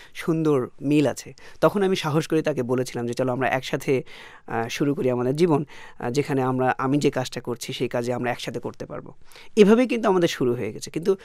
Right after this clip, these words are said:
শুরু হওয়ার পরে আমি বুঝতে পারলাম যে আমি যেটা পেয়েছি আমার জীবনসঙ্গী হিসেবে, সেটা একটা অসাধারণ এবং অনেক বড় পাওয়া, যা, যেটাকে আমি মনে করি যে সে,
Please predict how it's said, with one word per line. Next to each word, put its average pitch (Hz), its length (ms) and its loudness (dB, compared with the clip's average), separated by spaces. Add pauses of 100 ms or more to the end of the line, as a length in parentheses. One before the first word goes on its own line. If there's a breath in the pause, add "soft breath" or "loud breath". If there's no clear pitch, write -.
(240 loud breath)
শুরু 208 260 4
হওয়ার 233 160 4
পরে 247 140 2
আমি 220 120 2
বুঝতে 147 300 0
পারলাম 143 260 2
যে 135 100 0
আমি 143 160 0
যেটা 170 200 -2
পেয়েছি 135 540 -4 (680)
আমার 123 340 -4
জীবনসঙ্গী 135 520 -4
হিসেবে, 117 340 -10 (240 soft breath)
সেটা 156 240 -6
একটা - 220 -6 (300)
অসাধারণ 170 480 2
এবং 156 240 0
অনেক 139 360 -4
বড় 120 180 0
পাওয়া, - 300 -8 (260 soft breath)
যা, - 300 4
যেটাকে 139 280 2
আমি 139 140 2
মনে 131 260 2
করি 127 160 -2
যে 123 60 -4
সে, 151 260 0